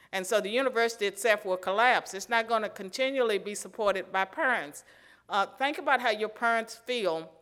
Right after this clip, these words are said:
when they send you off to college. I'm not talking about you, but your siblings. And they come back, they return, and they're spouting, you know, the, the leftism, that they have been indoctrinated by the universities. And, uh,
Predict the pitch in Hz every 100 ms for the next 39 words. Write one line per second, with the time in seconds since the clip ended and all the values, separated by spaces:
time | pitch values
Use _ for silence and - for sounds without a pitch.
0 | _ _ _ _ - 196 196 220 220 240
1 | 240 226 214 214 208 214 170 165 170 -
2 | 208 190 208 180 160 - 185 170 151 151
3 | - - - _ - 165 165 160 - 160
4 | 147 123 131 - - - _ _ _ 190
5 | 190 190 214 214 - 233 233 220 - -
6 | - 214 208 202 - 269 262 190 175 180
7 | - _ _ _ - 196 202 202 214 202
8 | - 208 226 214 180 175 196 180 170 175
9 | 175 - 170 202 202 - 165 147 131 123
10 | _ _ - 170 202 190 180 185 175 170
11 | 180 185 190 175 175 165 - 165 160 165
12 | 170 160 165 170 160 147 135 - - -
13 | - _ - 175 180 180 175 175